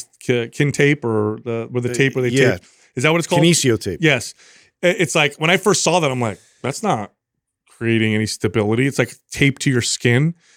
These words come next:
Speaker 1: No, no, no. It's literally changing recruitment patterns and telling the C N S to fire in a particular. So if you know how to use a tape properly,
Speaker 2: Yeah.
Speaker 1: you're literally telling the body through,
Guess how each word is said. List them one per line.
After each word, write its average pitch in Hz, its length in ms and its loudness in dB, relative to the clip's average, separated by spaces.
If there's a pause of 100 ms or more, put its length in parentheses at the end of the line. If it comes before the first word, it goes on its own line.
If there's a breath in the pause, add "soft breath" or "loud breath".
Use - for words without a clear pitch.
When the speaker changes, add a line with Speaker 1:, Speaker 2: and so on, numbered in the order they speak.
(120)
Speaker 1:
No, 214 200 2
no, 170 100 4
no. 110 160 -8
It's 156 220 -2
literally 160 580 4
changing 156 840 0
recruitment 147 480 -2
patterns 135 420 0
and 123 100 -2
telling 135 180 2
the 120 40 2
C 139 140 0
N 123 60 0
S 123 120 0
to - 80 -4
fire 120 200 0
in 120 40 2
a 117 40 -2
particular. 127 300 -10 (100)
So - 120 -2
if 160 80 -2
you 170 80 0
know 196 80 4
how 202 80 4
to 196 60 4
use 151 160 0
a - 20 -4
tape 147 240 0
properly, 123 560 2 (320 soft breath)
Speaker 2:
Yeah. 92 140 -14 (100)
Speaker 1:
you're 143 140 4
literally 160 280 6
telling 147 320 0
the 139 60 4
body 127 480 2 (220)
through, 131 340 4